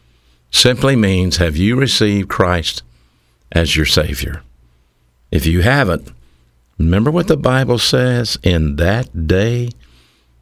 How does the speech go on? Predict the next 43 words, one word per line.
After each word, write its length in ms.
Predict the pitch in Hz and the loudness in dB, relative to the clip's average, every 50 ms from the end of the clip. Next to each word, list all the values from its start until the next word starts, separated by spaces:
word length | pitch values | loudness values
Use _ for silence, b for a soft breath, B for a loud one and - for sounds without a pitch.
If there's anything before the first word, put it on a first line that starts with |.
| _ | _
many 460 | - 87 85 87 95 104 120 131 131 | -2 0 2 2 2 4 2 2 2
will 180 | 131 131 127 120 | 2 2 0 0
say 300 | - - - 127 131 127 | 0 0 0 0 0 0
to 160 | 127 - 123 | 0 0 0
me, 300 | 117 120 123 127 123 123 | 2 2 2 2 0 0
'Lord, 440 | 107 87 87 98 104 117 123 123 104 | 0 2 2 2 2 2 0 0 0
Lord, 520 | 95 92 98 113 123 120 123 123 120 117 113 b b b b b b b b b b b _ | 0 0 0 2 0 0 -2 -4 -6 -8 -12 b b b b b b b b b b b _
did 140 | - 87 92 | 0 2 2
I 140 | 101 110 123 | 4 2 2
not 260 | 127 123 123 120 110 | 2 2 0 0 2
do 160 | 110 123 123 | 0 2 2
many 300 | 113 98 95 104 117 120 | 2 2 2 2 2 0
wonderful 560 | 117 117 117 120 123 117 113 - 127 123 120 | 0 0 0 2 0 -2 -2 0 -2 -2 -2
things 460 | 113 - - 110 113 117 117 113 98 107 | 0 0 0 2 2 2 0 0 0 0
in 100 | 107 113 | 0 2
thy 220 | 113 110 113 113 | 2 2 2 2
name? 340 | 107 107 107 107 110 110 107 | 2 2 2 2 2 2 0
Did 140 | 104 104 110 | 0 0 0
I 140 | 113 120 | 0 0
not 280 | 120 113 107 113 110 - B B B B B B B B B B | 2 2 0 0 -2 -4 B B B B B B B B B B
cast 380 | - - 110 110 107 - - | 0 2 2 2 0 0 0
out 240 | 120 110 107 82 82 | 2 2 0 0 0
devils? 400 | 85 95 101 98 101 104 107 98 | 0 0 2 2 0 0 0 0
Did 180 | 90 101 90 98 | 0 0 0 2
I 100 | 101 104 | 2 2
not 280 | 104 101 101 - - | 2 0 0 -2 -2
do 180 | 92 98 98 98 | -2 0 0 2
this, 300 | 87 87 92 92 90 - | 2 0 0 -2 -2 -2
do 160 | 85 90 90 | 0 0 2
that?'" 260 | 87 90 90 80 - B B B B B B B | 2 0 -2 -2 -6 B B B B B B B
He 160 | B - 113 | B 0 0
said, 220 | 104 - - 90 87 | 2 2 0 0 0
"I 140 | 87 90 | 0 0
will 180 | 90 90 90 87 | 0 0 -2 -2
tell 320 | - - 110 123 135 135 | 0 0 0 2 0 0
them, 360 | - 90 82 80 80 80 78 - - - _ _ _ _ _ _ _ _ _ _ _ _ _ _ _ - | 0 0 -2 -2 -2 -4 -6 -10 -16 -20 _ _ _ _ _ _ _ _ _ _ _ _ _ _ _ -2
'I 180 | 85 85 82 | 0 2 2
never 300 | 82 82 87 85 80 92 | 2 0 0 0 0 0
knew 180 | 98 98 110 120 | 0 0 0 -2
you.'" 220 | 113 85 - 98 - - - _ _ _ _ _ _ _ _ _ _ _ _ _ _ _ _ _ _ _ _ _ _ _ _ | -4 -6 -8 -10 -12 -20 -20 _ _ _ _ _ _ _ _ _ _ _ _ _ _ _ _ _ _ _ _ _ _ _ _
It 160 | - 107 117 117 | 0 2 4 4
is 180 | 110 101 - | 2 2 0
possible 720 | - - - 131 151 156 143 - - 95 - 76 - - | 0 0 2 2 2 2 2 0 0 0 0 -4 -6 -6